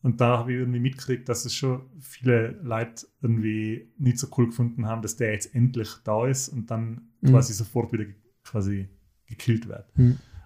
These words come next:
Speaker 1: Und das spielt ja keine Rolle.
Speaker 2: Nein,
Speaker 1: Weil,
Speaker 2: er kann ja
Speaker 1: weil
Speaker 2: jederzeit wieder kommen
Speaker 1: der kann
Speaker 2: aus dem
Speaker 1: jederzeit
Speaker 2: anderen
Speaker 1: wieder
Speaker 2: Universum,
Speaker 1: kommen, ja,
Speaker 2: ja.
Speaker 1: genau. Und dann habe ich mir gedacht, das macht die Logik vom Film auch ein bisschen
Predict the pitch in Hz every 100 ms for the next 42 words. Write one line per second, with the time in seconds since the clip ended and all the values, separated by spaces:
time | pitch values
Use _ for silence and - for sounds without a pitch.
0 | - 120 117 113 107 - _ _ - 107
1 | - 135 127 - 104 120 104 90 _ _
2 | - 156 175 127 104 - 123 139 135 131
3 | 127 123 120 117 - 123 107 123 123 117
4 | 113 113 110 95 95 98 104 95 101 104
5 | _ - - - 127 123 123 127 120 120
6 | 123 - - _ _ _ _ _ _ _
7 | _ _ _ _ _ - 120 131 - 131
8 | 120 113 - 117 101 123 127 104 98 107
9 | - 104